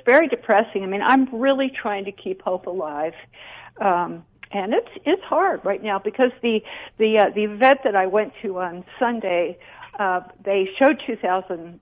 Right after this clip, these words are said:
Mules, and also they had statisticians who showed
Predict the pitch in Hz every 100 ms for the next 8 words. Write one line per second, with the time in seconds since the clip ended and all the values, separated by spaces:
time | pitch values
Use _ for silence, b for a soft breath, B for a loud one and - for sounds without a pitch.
0 | - 190 180 170 180 - - 196 185 185
1 | 185 196 185 170 190 196 196 - - 208
2 | 214 - - 208 - - 175 - - 180
3 | - - 202 202 202